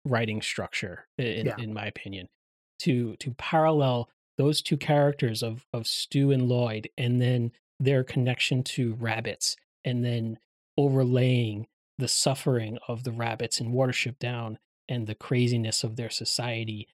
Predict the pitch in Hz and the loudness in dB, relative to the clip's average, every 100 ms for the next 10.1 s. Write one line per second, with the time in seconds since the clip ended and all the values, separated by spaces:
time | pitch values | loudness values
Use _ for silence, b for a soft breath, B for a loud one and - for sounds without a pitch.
0 | _ - 127 113 - - 135 - 127 120 | _ -6 -4 -4 -2 0 0 0 0 0
1 | 113 117 117 123 131 123 - - 143 - | -2 -4 0 2 4 2 -2 -4 -4 -4
2 | 127 113 110 - - 120 113 113 - 127 | -6 -8 -8 -10 -8 -6 -6 -6 -6 -4
3 | - - 135 131 - 117 107 110 _ _ | -2 0 2 0 -4 -8 -8 -8 _ _
4 | 127 - - 120 123 120 123 131 131 120 | -2 -2 -4 -6 -4 -2 0 2 2 0
5 | 117 110 - - - 117 101 98 - _ | -4 -6 -8 -10 -14 -12 -12 -12 -14 _
6 | _ _ _ _ 95 123 120 117 120 131 | _ _ _ _ -8 -4 -4 -4 0 4
7 | 131 127 - 120 - - 131 113 - - | 4 2 -4 -4 -2 2 2 2 -2 0
8 | 139 123 123 - - 120 - - - - | 2 2 0 -6 -8 -4 -2 -2 -2 -6
9 | _ - 123 - 123 120 - 123 117 117 | _ -10 -8 -2 -2 0 -2 -2 -2 -4
10 | 117 | -4